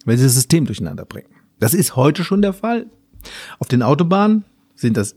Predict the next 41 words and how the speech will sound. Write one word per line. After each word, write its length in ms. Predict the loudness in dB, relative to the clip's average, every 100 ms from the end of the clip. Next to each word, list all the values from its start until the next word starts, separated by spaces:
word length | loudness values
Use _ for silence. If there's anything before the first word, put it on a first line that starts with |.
| -8
meistens 600 | 2 4 4 4 2 2
Männer, 340 | 4 4 2 -2
die 80 | -6
viel 240 | -2 0 2
zu 120 | 2
schnell 220 | 2 0
fahren 320 | 0 0 0
und 120 | 0
damit 320 | 0 0 0 -2
alle 220 | 0 0
anderen 320 | 0 0 -2 -4 _
in 80 | -4
die 80 | -2
Bredouille 380 | 0 0 0 -2
bringen. 320 | -6 -18 -20 -20 -20 -18 -18 -20 -16 -4
Und 120 | 0
die 60 | 2
Systeme, 480 | 2 2 4 4 2
die 140 | 2
wir, 100 | 2
über 140 | 2 0
die 140 | 0
wir 80 | 0
diskutiert 500 | -2 -2 0 2 2
haben, 480 | 2 4 4 2 -2
werden 380 | 2 4 4 2
das 400 | 2 2 0 -4 -2
ausschließen. 580 | -2 -2 -4 -12 -18 -20 -20 _ _ _ _ _ _ -6 -4
Ne? 140 | -2
Es 180 | -2 0
wird 140 | 2
eine, 420 | 4 4 4 0 -8
eine, 300 | -2 2 0 -2 -16 _ -6
eine 280 | 0 0 0
Richtgeschwindigkeit 880 | 0 2 0 0 -2 2 0 0 -2
geben, 260 | 0 2 2
die 120 | 4
das 180 | 2 2
Auto 300 | 0 2 2
auch 160 | 0 0
einhält. 500 | 2 2 0 -8